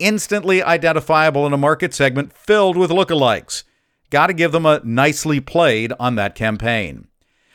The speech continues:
Meanwhile, there is something new and exciting happening with Burger King. Late last month, they launched a series of commercials that they claim were entirely written by artificial intelligence, A I.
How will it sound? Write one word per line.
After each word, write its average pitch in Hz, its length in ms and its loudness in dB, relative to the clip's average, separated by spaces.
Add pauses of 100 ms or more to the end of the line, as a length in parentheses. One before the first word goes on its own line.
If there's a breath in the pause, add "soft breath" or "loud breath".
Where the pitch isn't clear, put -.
(160 soft breath)
Meanwhile, 233 460 2
there 175 140 4
is 160 80 0
something 226 340 2
new 190 160 2
and 196 80 2
exciting 156 400 0
happening 135 400 -2
with 165 320 -4
Burger 214 340 2
King. 107 560 -4
Late 175 300 2
last 208 340 0
month, 135 260 0
they 151 160 2
launched 175 380 0
a 170 60 -2
series 165 360 0
of 170 120 -2
commercials 127 460 -2
that 113 140 -6
they 127 140 0
claim 147 580 0 (320 soft breath)
were 131 160 0
entirely 208 720 2
written 160 340 -2
by 160 200 2
artificial 127 600 -2
intelligence, 123 760 -2
A 117 260 -2
I. 123 460 0